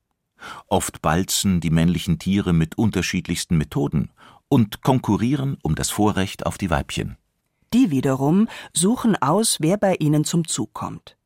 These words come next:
Speaker 2: Schon durch die Wahl des Geschlechtspartners sorgt ein weibliches Tier für ihren Nachwuchs vor.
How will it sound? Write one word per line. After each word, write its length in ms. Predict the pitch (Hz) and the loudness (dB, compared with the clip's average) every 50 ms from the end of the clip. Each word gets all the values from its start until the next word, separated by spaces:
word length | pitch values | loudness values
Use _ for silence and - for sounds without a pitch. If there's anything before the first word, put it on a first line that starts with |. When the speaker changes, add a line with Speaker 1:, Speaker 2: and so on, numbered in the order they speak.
| _ _ _ _ _ _ _ _ _ _ _ | _ _ _ _ _ _ _ _ _ _ _
Speaker 2:
Schon 320 | - - - 254 269 262 233 | -8 -4 -2 0 2 2 2
durch 240 | 226 214 175 - - | 2 2 2 0 0
die 180 | 180 165 135 | -2 0 2
Wahl 260 | 139 143 147 147 151 | 2 2 4 4 2
des 200 | 156 175 170 - | 2 0 -4 -4
Geschlechtspartners 1000 | - 208 - 226 208 160 - - - - 165 151 139 - 151 143 135 123 120 - | -4 -2 2 2 2 2 0 -2 -2 0 0 0 0 0 0 0 0 0 0 0
sorgt 360 | - 127 143 185 - - - 135 | 0 2 2 2 0 -2 -4 -2
ein 200 | 135 127 117 - | -2 -2 -2 0
weibliches 640 | 120 127 156 160 - 190 175 - 165 156 - - - | 0 0 0 0 -2 -4 -4 -2 -2 -4 -4 -6 -6
Tier 280 | - - 147 165 196 | -6 -2 -2 0 -2
für 200 | 208 - 214 185 | 0 0 -2 -2
ihren 320 | - - 143 - 135 135 123 | -2 -2 -4 -4 -4 -4 -2
Nachwuchs 500 | 120 107 113 - - 165 180 - - - | -2 -4 -4 -4 -6 -6 -6 -4 -6 -8
vor. 340 | - - 220 135 - - | -4 -2 -2 -2 -2 -6